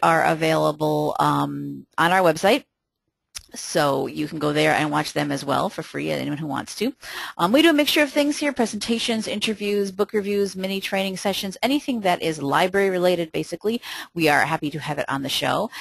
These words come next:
Uh, we sometimes have Nebraska Library Commission staff doing commission related, um, programs and services, but we also bring in guest speakers, as we have this morning. Um, on the line with us is, um, Marty McGee. She's up in Omaha this morning,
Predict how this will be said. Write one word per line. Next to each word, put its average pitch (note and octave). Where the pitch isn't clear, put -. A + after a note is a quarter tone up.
Uh, C#3
we D#3+
sometimes A3+
have F#3+
Nebraska E3
Library D3
Commission C#3+
staff C#3
doing C3+
commission D3
related, C#3
um, C#3
programs C#3
and C#3+
services, C#3+
but -
we A#3
also G3+
bring F#3+
in F3+
guest A3
speakers, G#3+
as D#3
we D3+
have C#3+
this -
morning. A3
Um, D3
on C#4+
the C#4+
line C#4
with C4
us C4+
is, G3
um, F#3
Marty G3+
McGee. G3+
She's G#3+
up G#3+
in F3
Omaha B3+
this -
morning, F#3